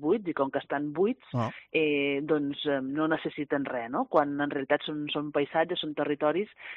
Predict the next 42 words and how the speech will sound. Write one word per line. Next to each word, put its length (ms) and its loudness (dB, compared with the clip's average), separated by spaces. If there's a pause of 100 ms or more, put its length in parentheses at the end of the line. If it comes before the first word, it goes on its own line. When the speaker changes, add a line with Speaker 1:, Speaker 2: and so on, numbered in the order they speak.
(160)
Speaker 1:
que 200 6 (340)
doten, 640 6
no? 180 4
De, 80 6 (320)
de, 120 6 (100)
de 160 -2
moltes 260 -4
de 80 6
les 200 6
qualitats, 580 4
molts 320 2
dels 140 0
serveis 420 6
i 60 6
recursos 600 -2 (100)
que, 200 6 (160)
per 140 2
exemple, 440 2
l'àrea 280 6
metropolitana 760 0
o 100 4
les 140 0
àrees 240 0
metropolitanes 720 0
necessiten. 600 -6 (500)
I 100 -6
que 160 -2
això 340 8
molts 320 0
cops 460 6
no, 500 0
no, 340 -4
no 220 -2
es 140 -6
té 160 -2
clar, 400 4
no? 260 -2
Que, 140 -4
que 100 2
hi 80 4
ha 60 -6
una, 180 0